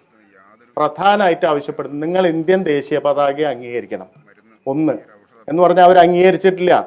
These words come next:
ത്രിവർണ്ണ പതാക അംഗീകരിച്ചിട്ടില്ല, കാവിക്കൊടിയാണ്, ജെറുവ ഫ്ലാഗ് ആണ് അവർ പറയുന്നത്. രണ്ടാമത്തത് കോൺസ്റ്റിറ്റ്യൂഷൻ നടന്നു, അസംബ്ലി നടന്നുകൊണ്ടിരിക്കുക, ഇവർ അതിനെ അംഗീകരിച്ചിട്ടില്ല, അത് അംഗീകരിക്കണം. ഇത്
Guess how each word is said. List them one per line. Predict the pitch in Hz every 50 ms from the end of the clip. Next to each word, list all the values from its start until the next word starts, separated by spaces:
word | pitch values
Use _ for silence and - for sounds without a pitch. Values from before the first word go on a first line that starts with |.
| - -
ത്രിവർണ്ണ | - 165 175 175 175 185 190 190
പതാക | 180 185 175 175 175 175 180 190
അംഗീകരിച്ചിട്ടില്ല, | 185 180 175 180 175 175 175 160 147 185 180 175 170
കാവിക്കൊടിയാണ്, | 147 151 151 151 156 170 165 185 185 185 190 190 180 175
ജെറുവ | 175 147 156 151 160 175 190 185
ഫ്ലാഗ് | 180 185 185 175 175 175 185
ആണ് | 185 185 185
അവർ | 180 185 185
പറയുന്നത്. | 180 185 170 165 175 170 165 139 123 107 107 - _ _ _ _ _ _ _ _ _ _ _ 156
രണ്ടാമത്തത് | 175 190 190 208 220 226 233 254 254 269 269 269 254 262 254 233 208 202 - -
കോൺസ്റ്റിറ്റ്യൂഷൻ | - 180 185 196 190 190 214 214 233 240 226 226 254 254 240
നടന്നു, | 220 208 190 202 220 180 185 185
അസംബ്ലി | 180 175 220 214 208 226 233
നടന്നുകൊണ്ടിരിക്കുക, | 220 214 196 185 185 202 202 202 202 202 190 - 165 139 117 - - - _ _ _ _ _ _
ഇവർ | 185 196 208 240 240
അതിനെ | 240 226 208 226 240 262
അംഗീകരിച്ചിട്ടില്ല, | 254 247 247 247 247 240 226 190 226 214 - 165 160 - - -
അത് | 180 202 214 247
അംഗീകരിക്കണം. | 247 233 233 226 226 220 208 196 175 147 - - - 110 107 - _ _ _ _ _ _ _ _ _ _ _ _ _ _ _ -
ഇത് | 226 254 247 294